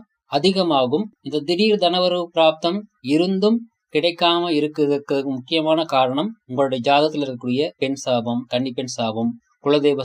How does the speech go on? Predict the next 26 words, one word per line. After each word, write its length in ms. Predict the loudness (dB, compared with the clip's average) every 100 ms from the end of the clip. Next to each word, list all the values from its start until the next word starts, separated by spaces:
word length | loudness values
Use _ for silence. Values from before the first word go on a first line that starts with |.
| -4
சாபம், 360 | -2 0 -2 -2 -8 _ _ -8
இது 160 | -2 0
மாதிரியான 280 | 2 2 0
விஷயங்கள்லாம் 600 | 0 -2 -2 0 0 0
இருக்கும். 280 | -4 -10 -18 _ -20 -16
So 120 | -2 0
இது 160 | 2 2
மாதிரி 280 | 2 2 0 -2 _
என்ன 260 | -4 0 0
மாதிரியான 540 | 0 0 0 0 0 0
தோஷங்கள் 540 | 0 0 -4 -2 -2
அதையெல்லாம் 340 | 0 0 -2 0
தடை 180 | 0 0
பண்ணிட்டு 360 | -2 -4 -4 -8
இருக்குது 320 | -8 -2 -2 -2
அப்படிங்கிறத 600 | -6 -8 -8 -4 -4 -4
கண்டறிந்து 600 | -4 -2 0 0 -2 -4 -4 -2
அதற்குண்டான 600 | -4 -4 -2 0 -2 0
கோவில் 300 | 2 2 0
வழிபாடு 340 | -2 0 -2
செய்யும் 340 | -2 -4 -2 -4
பொழுது, 280 | -6 -4 -4 -4 _ _ -2
அதற்குண்டான 520 | 0 0 0 2 2 2
பரிகாரம் 460 | 2 4 4 2 0
செய்யும் 260 | -2 -2 -4
பொழுது, 300 | -6 -4